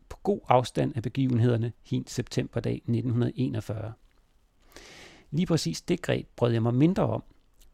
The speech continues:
men da først lyset blev tændt, og vi befandt os i Niels og Margrethes stue i minutterne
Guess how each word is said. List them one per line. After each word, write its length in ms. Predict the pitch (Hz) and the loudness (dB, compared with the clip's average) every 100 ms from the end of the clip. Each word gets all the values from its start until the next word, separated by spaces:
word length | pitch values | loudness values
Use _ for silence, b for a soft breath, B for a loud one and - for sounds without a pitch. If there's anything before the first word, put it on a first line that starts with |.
| _ - | _ -4
men 100 | 127 | 0
da 100 | 139 | 2
først 300 | 175 180 - | 0 -2 -2
lyset 300 | 160 151 139 | -4 -2 -2
blev 140 | 123 | -2
tændt, 460 | - 160 269 - - _ _ | 0 0 0 -8 -20 _ _
og 100 | 123 | 0
vi 80 | 117 | 2
befandt 420 | 117 - 143 160 | 0 0 0 0
os 180 | 117 - | -4 -2
i 40 | |
Niels 340 | 113 110 143 - | 0 0 0 -2
og 120 | 120 | -2
Margrethes 380 | 110 127 131 98 | 0 0 -2 -4
stue 440 | - 131 139 185 - b b | -2 0 2 0 -2 b b
i 100 | 117 | 0
minutterne 480 | 117 113 143 151 | 2 2 4 2